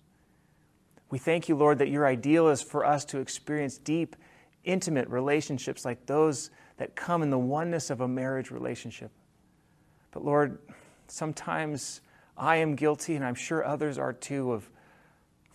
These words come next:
of approaching you with, in totally the wrong way, our relationship with you in, in ways where we might think, "Well, what's the least I can do <laughs> in order to get the maximum amount of benefits?"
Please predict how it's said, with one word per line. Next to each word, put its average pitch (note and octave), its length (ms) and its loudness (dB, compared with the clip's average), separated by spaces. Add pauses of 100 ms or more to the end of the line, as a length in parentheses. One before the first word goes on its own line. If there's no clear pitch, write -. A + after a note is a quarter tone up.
(140)
of C3+ 120 -6
approaching F#3 580 2
you C#3+ 140 0
with, A#2+ 280 -2 (400)
in C3+ 120 -6
totally A3 420 4
the D3 100 -2
wrong C#3 360 -4
way, B2+ 220 0
our A#2 100 2
relationship C#3 600 -2
with B2 160 -6
you C#3 160 0
in, B2 140 -2
in B2 240 -6 (380)
ways D#3+ 320 6
where D3 100 0
we C#3+ 180 2
might D3 280 2
think, D3+ 280 -4
"Well, C#3 100 -2
what's F#3 260 0
the D#3 120 -2
least D#3+ 340 2
I C#3+ 80 2
can B2+ 180 -4
do C3+ 340 0 (300)
<laughs> - 300 -20
in D#3+ 80 -4
order D3+ 240 0
to C#3+ 80 0
get C#3 140 -2
the C3+ 80 -2
maximum C3+ 460 -2
amount A#2+ 260 -6
of A2 120 -18
benefits?" A#2+ 680 -10